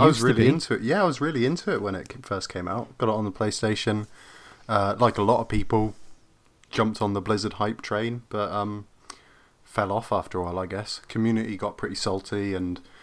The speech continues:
Speaker 1: the gameplay got a bit repetitive and other stuff came out. And as Ben can attest, the backlog is strong, so had to move on.
Speaker 2: Mm,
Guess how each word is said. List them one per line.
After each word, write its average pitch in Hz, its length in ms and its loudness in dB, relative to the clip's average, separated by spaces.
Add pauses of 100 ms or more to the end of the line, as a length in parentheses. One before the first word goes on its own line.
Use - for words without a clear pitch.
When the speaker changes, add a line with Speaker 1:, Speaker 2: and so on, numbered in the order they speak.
(360)
Speaker 1:
the 107 60 -10
gameplay 95 400 0
got 98 100 0
a 95 60 -2
bit - 120 -4
repetitive 101 640 -4
and 104 300 -4
other 107 220 -4
stuff - 300 -2
came 113 240 0
out. 127 240 0
And 98 140 -4
as 92 80 0
Ben 101 260 -2
can 98 160 -2
attest, - 380 -4
the 104 60 -16
backlog 95 480 -2
is 87 100 -6
strong, 92 460 -2
so 95 260 -2
had 101 220 -2
to - 80 -2
move 98 240 0
on. 104 240 2 (720)
Speaker 2:
Mm, 127 320 -4